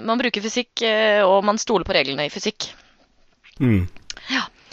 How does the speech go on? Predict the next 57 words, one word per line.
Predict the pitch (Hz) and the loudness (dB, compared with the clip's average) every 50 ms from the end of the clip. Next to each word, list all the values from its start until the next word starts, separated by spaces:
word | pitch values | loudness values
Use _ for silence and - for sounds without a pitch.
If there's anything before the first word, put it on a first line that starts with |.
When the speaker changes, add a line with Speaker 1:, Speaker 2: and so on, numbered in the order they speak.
| - - - - - _ | -20 -20 -20 -20 -12 _
Speaker 1:
Eh, | - 208 220 220 214 214 214 208 214 208 214 220 - - | 0 2 2 4 2 2 0 0 0 0 -2 -2 -2 -2
et | 247 - | -2 0
par | - 269 240 247 | 2 4 4 4
andre | 233 208 185 185 | 4 2 -2 -4
ting | 202 190 190 - | -4 -6 -6 -4
som | - 196 185 180 180 180 185 | -4 -4 -4 -4 -6 -6 -6
kommer | - 202 180 175 | -4 -4 -2 -2
i | 185 196 190 | -2 -2 -2
tjue | 185 - 214 196 | -2 -2 -4 0
seksten. | - 214 196 196 - 294 381 370 262 | 2 2 0 2 2 2 2 2 4
Nå | 247 233 240 240 233 - | 4 4 4 4 4 2
ser | - - - - 190 170 175 | -2 -6 -2 0 2 2 2
det | 190 202 214 | 2 0 -2
jo | 226 | -2
dessverre | 202 190 - - - - 170 165 180 185 196 196 - - - | -2 -4 -4 -6 -2 0 0 0 0 0 0 0 0 -2 -6
ut | 180 180 - - - _ _ _ _ - | -8 -8 -10 -14 -18 _ _ _ _ -14
til | - - 214 196 208 226 220 - - | -10 -6 -4 -2 -2 -2 -2 0 -2
at | 196 - - _ - | -2 -4 -6 _ -6
det | - - | -6 -6
ikke | - - 180 | -6 -8 -6
blir | 175 175 175 170 | -4 -4 -4 -2
noe | 170 165 170 175 180 185 185 185 185 185 185 190 196 - - _ - | -2 -2 0 0 2 2 2 2 2 2 2 2 0 -2 -6 _ -12
tam | - - 220 220 247 269 277 269 240 - - | -4 -2 0 2 4 6 6 4 4 2 -2
lenger, | 247 254 254 262 320 403 381 - | -2 0 2 4 4 4 2 0
siden | - 233 226 214 208 208 202 202 | -4 -4 -4 -2 -2 -2 -2 0
James | 196 202 185 196 - | 0 -2 -2 -2 -4
Randi | 190 175 170 175 175 185 | -4 -4 -4 -2 -4 -4
sin | - - 185 180 180 180 180 180 180 | -4 -6 -6 -6 -6 -6 -6 -4 -4
organisasjon | 180 175 185 185 190 - 202 - - 180 180 180 180 180 180 180 185 - - - - _ | -4 -4 -4 -4 -4 -6 -6 -6 -6 -4 -4 -4 -2 -4 -4 -6 -8 -10 -14 -20 -8 _
er | 180 180 165 165 | -2 0 0 0
i | 175 185 | -2 -4
ferd | - 180 175 | -4 -6 -6
med | 180 180 175 | -4 -4 -2
å | 180 180 185 180 180 180 185 | -2 0 0 0 0 -2 -4
pakke | - 202 - 202 190 | -6 -8 -8 -6 -6
seg | 190 208 | -4 -4
sammen. | 214 190 240 339 392 - - - - - - - - - - | 0 2 2 2 2 0 -4 -14 -14 -14 -14 -14 -14 -14 -10
Så | - | -8
da | 202 202 | -4 -2
blir | 202 196 | -2 -2
det | 196 | -2
ikke | - 196 | -2 0
noe | 185 185 185 | 0 2 2
Amazing | 196 202 185 185 180 190 196 190 | 2 2 0 0 0 0 0 0
Meeting | 185 180 180 - - 233 254 240 | 0 0 -2 -2 0 2 4 4
i | 208 202 | 4 2
Las | 196 202 - | 0 0 0
Vegas | 190 175 170 185 226 - - - | 0 0 2 0 0 -2 -2 -6
på | - 220 | -4 -2
sommeren, | - 220 202 185 240 285 | 0 0 2 2 2 2
sånn | - 233 - | 0 0 -2
som | 214 202 | -2 -2
det | 196 190 | -2 -2
har | 196 | -2
vært | - | -4
de | - 196 | -6 -6
siste | 202 202 - - 190 190 190 185 190 190 190 190 | -6 -8 -6 -2 0 2 2 4 4 2 2 0